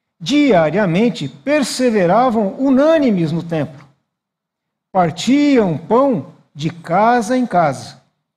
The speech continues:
e tomavam as suas refeições com alegria e singeleza de coração, louvando a Deus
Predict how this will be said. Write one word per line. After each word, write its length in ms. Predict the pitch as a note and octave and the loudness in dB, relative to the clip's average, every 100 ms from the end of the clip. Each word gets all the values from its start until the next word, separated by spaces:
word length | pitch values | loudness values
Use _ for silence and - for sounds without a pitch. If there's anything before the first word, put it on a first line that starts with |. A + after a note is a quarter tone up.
| _ _ _ - | _ _ _ -12
e 80 | F3+ | -2
tomavam 480 | A#3+ A3+ C4+ B3 | 0 2 2 2
as 120 | A#3 - | 0 -2
suas 260 | D4 C4+ | -4 -2
refeições 720 | F3+ A3 F#3+ D3 A#3+ C4+ G#3 | -2 -2 -4 -4 0 0 -2
com 340 | - - C#4 C4+ | -6 -4 0 2
alegria 800 | B3+ F#3+ C3 F#3 C#4 D4+ B3 - | 2 0 0 0 2 0 -2 -4
e 120 | G#3+ | -8
singeleza 1300 | - - C#4 C4 G3 G3+ D3 E3 G#3 A#3+ A3 A#3+ A3+ | -8 -6 -2 0 -2 -4 -4 -2 0 0 0 -2 -2
de 140 | F#3 G#3 | -4 -10
coração, 640 | - F3+ E3 - A2+ G#2+ _ _ _ _ _ _ _ _ _ _ - | -8 -8 -8 -10 -14 -18 _ _ _ _ _ _ _ _ _ _ -6
louvando 600 | E3 F3 B2+ A3+ B3+ F#3+ | 0 0 0 0 2 0
a 60 | |
Deus 680 | B2+ D3 G3 B3+ A#3 - - | -2 0 0 0 -4 -12 -16